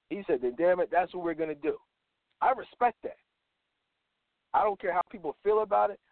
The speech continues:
I respect that. Now, whether or not that's a soundbite, whether or not that's actually gonna happen, that's neither here nor there. But the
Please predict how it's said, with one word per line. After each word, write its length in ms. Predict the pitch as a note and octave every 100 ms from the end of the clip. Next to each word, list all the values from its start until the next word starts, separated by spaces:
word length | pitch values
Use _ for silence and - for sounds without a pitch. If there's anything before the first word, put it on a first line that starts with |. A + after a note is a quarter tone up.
| -
I 100 | G#3+
respect 480 | F#3 - - G#3+ -
that. 160 | A2+ - _ -
Now, 160 | A3 - _ _
whether 300 | F#3 G3 F#3
or 40 |
not 280 | F3 F3 E3
that's 200 | D#3+ D3
a 220 | B2+ -
soundbite, 540 | F3+ F#3 F#3 F3+ F3+ F3
whether 220 | D3+ D3+
or 40 | D#3
not 200 | D3+ C#3+
that's 180 | -
actually 280 | D#3+ C#3+ -
gonna 160 | C#3 C3+
happen, 300 | F#3+ F#3+ F#3 - _
that's 180 | F#3+ -
neither 260 | A#3+ G#3 F#3
here 180 | G3+ F#3
nor 220 | D#3+ C#3+
there. 280 | F3+ G#3+ G#2+ _ _ _ _ _ _ _ _ -
But 140 | F#3+
the 140 | F3+